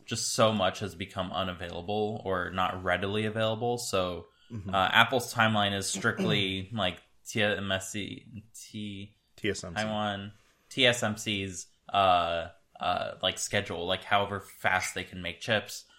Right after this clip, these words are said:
Speaker 1: Um, and not just that, like, as we can see now, it's the display <laughs> manufacturers, like, whatever the limiting
Speaker 2: Yeah.
Speaker 1: factor is gonna be, that's gonna slow everything down. Um, so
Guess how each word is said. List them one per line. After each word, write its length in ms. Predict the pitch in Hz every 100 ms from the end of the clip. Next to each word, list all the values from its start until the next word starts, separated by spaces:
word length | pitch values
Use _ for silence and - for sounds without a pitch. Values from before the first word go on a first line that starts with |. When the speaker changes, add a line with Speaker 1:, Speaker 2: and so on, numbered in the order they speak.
| _
Speaker 1:
Um, 300 | - 92 87 90
and 140 | 131
not 160 | 151 147
just 220 | 123 -
that, 420 | 135 104 85 73
like, 240 | 110 101
as 200 | 101 101
we 100 | 101
can 140 | 95 107
see 200 | 113 104
now, 260 | 98 98
it's 120 | 98 -
the 120 | 101
display 320 | 113 - 131
<laughs> 40 | 120
manufacturers, 680 | 107 98 92 - 98 98
like, 160 | 101 98 - -
whatever 400 | 110 127 139 143
the 140 | 139 120
limiting 300 | 120 120 107
Speaker 2:
Yeah. 60 |
Speaker 1:
factor 320 | 90 110 110 104
is 100 | -
gonna 180 | 101
be, 220 | 90 104 95
that's 180 | 95
gonna 160 | - 95
slow 240 | - 90
everything 400 | 87 90 90 85
down. 360 | 85 85 85 98 _ _ -
Um, 440 | 90 87 85 85
so 260 | - 85